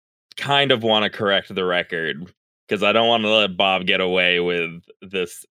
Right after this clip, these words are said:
retcon of history here. In reality, Bob's very focused on hardcore, says, "Ah, I'll be the Affy." And then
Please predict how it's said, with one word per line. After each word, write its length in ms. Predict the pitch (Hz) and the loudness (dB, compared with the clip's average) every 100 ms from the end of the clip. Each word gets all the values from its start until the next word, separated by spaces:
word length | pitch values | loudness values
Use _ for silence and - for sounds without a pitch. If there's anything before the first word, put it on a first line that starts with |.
| _ | _
retcon 840 | 101 95 101 - - 101 90 90 90 | -8 -2 0 -2 -6 -4 -4 -2 -4
of 200 | 87 90 | -6 -6
history 540 | 98 95 - 90 85 85 | -6 -6 -6 -6 -4 -4
here. 380 | 90 64 80 _ _ _ _ _ | -4 -4 -6 _ _ _ _ _
In 160 | - 143 | -2 0
reality, 840 | 156 151 165 175 151 104 82 78 - _ _ _ | 4 4 4 4 4 2 0 -4 -8 _ _ _
Bob's 380 | 98 127 131 120 | -4 0 0 0
very 360 | 123 151 165 165 | 2 4 4 2
focused 520 | 160 147 143 139 143 | 4 4 4 0 0
on 180 | 127 117 | 0 0
hardcore, 760 | 120 117 104 113 92 87 85 _ _ | 2 2 0 -4 -4 -4 -6 _ _
says, 340 | - 202 190 185 - | -4 2 2 2 -2
"Ah, 380 | 240 247 240 165 _ _ _ _ _ - | 2 2 0 -4 _ _ _ _ _ -4
I'll 240 | 220 208 170 | 0 2 4
be 220 | 135 123 | 4 2
the 100 | 98 | 2
Affy." 800 | 87 85 87 98 90 80 76 107 _ _ - | -2 -2 -4 -6 -8 -6 -6 -10 _ _ -2
And 160 | 139 | 4
then 320 | 147 139 139 | 4 4 0